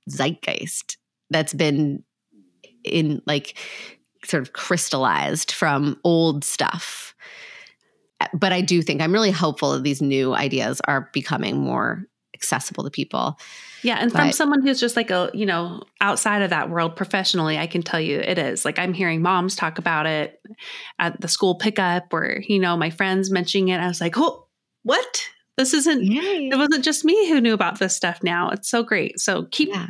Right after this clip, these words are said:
Speaker 2: keep being the pioneer that you're
Speaker 1: <laughs>
Speaker 2: being.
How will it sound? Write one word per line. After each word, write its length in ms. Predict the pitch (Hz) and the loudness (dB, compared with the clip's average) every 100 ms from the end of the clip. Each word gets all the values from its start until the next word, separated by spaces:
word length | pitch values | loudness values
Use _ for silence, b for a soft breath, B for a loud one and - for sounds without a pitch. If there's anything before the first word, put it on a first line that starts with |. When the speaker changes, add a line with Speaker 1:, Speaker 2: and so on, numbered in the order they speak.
| 175 - | -10 -2
Speaker 2:
keep 180 | 330 330 | 0 2
being 140 | 330 | 4
the 80 | 302 | 2
pioneer 640 | - 254 240 220 156 139 _ _ - | 2 2 4 4 2 0 _ _ -2
that 80 | |
you're 280 | 185 190 185 | 2 4 4
Speaker 1:
<laughs> 40 | 220 | 4
Speaker 2:
being. 380 | 190 165 156 | 2 2 0